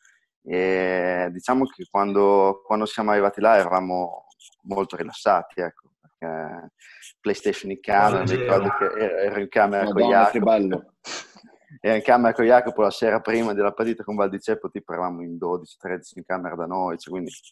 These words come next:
Speaker 1: proprio una, una festa incredibile.
Speaker 3: Gente che entra, gente che esce.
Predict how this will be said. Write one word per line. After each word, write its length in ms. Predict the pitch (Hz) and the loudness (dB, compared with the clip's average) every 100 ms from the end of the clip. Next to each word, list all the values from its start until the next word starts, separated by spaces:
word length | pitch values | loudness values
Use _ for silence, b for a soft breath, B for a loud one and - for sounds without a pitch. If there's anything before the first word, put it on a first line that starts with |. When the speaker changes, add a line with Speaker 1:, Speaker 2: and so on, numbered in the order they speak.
| _ _ _ _ _ | _ _ _ _ _
Speaker 1:
proprio 280 | - 85 76 | -16 -16 -14
una, 120 | 78 - | -16 -14
una 180 | 87 87 | -14 -8
festa 340 | 90 92 - | -6 -6 -10
incredibile. 440 | 87 - 92 98 82 | -20 -16 -10 -10 -6
Speaker 3:
Gente 340 | 107 107 101 | -4 -2 0
che 120 | 98 | 0
entra, 280 | 101 - 95 | -2 -2 -4
gente 380 | 85 98 92 90 | -2 -6 -6 -6
che 200 | 92 92 | -4 -4
esce. 420 | - - 80 | -6 -12 -14